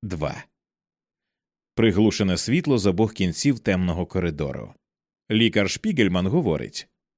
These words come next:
«Я так розумію, чоловік моєї пацієнтки розповів вам про касету, яку ми отримали сьогодні вранці». «Так, а як вона сюди потрапила, ви знаєте?»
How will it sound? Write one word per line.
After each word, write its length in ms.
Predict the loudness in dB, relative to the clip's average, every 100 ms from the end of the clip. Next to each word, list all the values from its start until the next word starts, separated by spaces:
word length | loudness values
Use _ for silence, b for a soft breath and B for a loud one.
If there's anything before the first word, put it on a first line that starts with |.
| _ _ _ _ -6
«Я 320 | 0 4 4 4
так 180 | 2
розумію, 520 | 4 4 4 4 4 4
чоловік 420 | 4 4 4 2
моєї 320 | 2 6 4
пацієнтки 720 | 4 2 2 4 2 2 2
розповів 520 | 2 2 0 2 2
вам 240 | 4 2 2
про 160 | 0
касету, 500 | 2 0 2 2 2
яку 240 | 2 2 2
ми 120 | 4
отримали 480 | 2 2 2 4 2
сьогодні 400 | 2 2 2 0
вранці». 560 | 0 0 -2 -6 -8 -12 _ _ _ _ _
«Так, 420 | -2 2 4 2 2
а 160 | 2
як 280 | 4 2 2
вона 260 | 2 2 2
сюди 260 | 4 4
потрапила, 560 | 2 2 2 2 2 4
ви 200 | 4 2
знаєте?» 640 | 2 0 0 -2 -6 -10